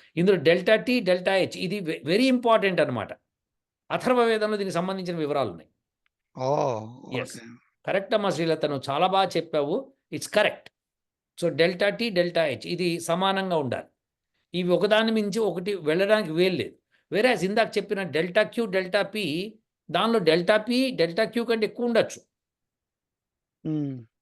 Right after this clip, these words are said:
Speaker 1: డెల్టా క్యూ, డెల్టా పి కంటే ఎక్కువ ఉండొచ్చు. ఉండొచ్చా, ఉండకూడదు, అది కూడా చూసుకోవాలి. So
Speaker 2: యా.
Speaker 1: ఇప్పుడు విశేషం ఏంటంటే ఇక్కడ మటుకు డెల్టా టీ, డెల్టా హెచ్ ఈ రెండు సమానంగా ఉండాలి, ఉండి తీరాలి.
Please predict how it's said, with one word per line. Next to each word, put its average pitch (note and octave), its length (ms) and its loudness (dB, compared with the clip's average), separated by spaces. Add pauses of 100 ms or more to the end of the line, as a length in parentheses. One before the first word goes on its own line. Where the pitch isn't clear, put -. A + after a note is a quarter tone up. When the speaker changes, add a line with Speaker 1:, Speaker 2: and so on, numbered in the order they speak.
(400)
Speaker 1:
డెల్టా F3 280 2
క్యూ, A3 180 0
డెల్టా G3 260 0
పి G#3 140 -6
కంటే G#3 180 -2
ఎక్కువ G#3 140 -4
ఉండొచ్చు. A3 360 -2 (240)
ఉండొచ్చా, E3 320 2
ఉండకూడదు, E3+ 640 -2 (500)
అది E3 100 -2
కూడా F#3 240 -2
చూసుకోవాలి. - 400 -12 (720)
So A3+ 120 2
Speaker 2:
యా. C#3 80 2
Speaker 1:
ఇప్పుడు - 260 -8
విశేషం A#3 380 2
ఏంటంటే A#3 220 -2
ఇక్కడ C4 240 2
మటుకు B3 220 2
డెల్టా G3 360 2
టీ, A3+ 180 -2
డెల్టా G3+ 320 -2
హెచ్ G3+ 440 -2 (380)
ఈ E3+ 120 0
రెండు A#3 260 4
సమానంగా A3 640 -2
ఉండాలి, D#3 360 -2
ఉండి G#3 200 -2
తీరాలి. G3 400 0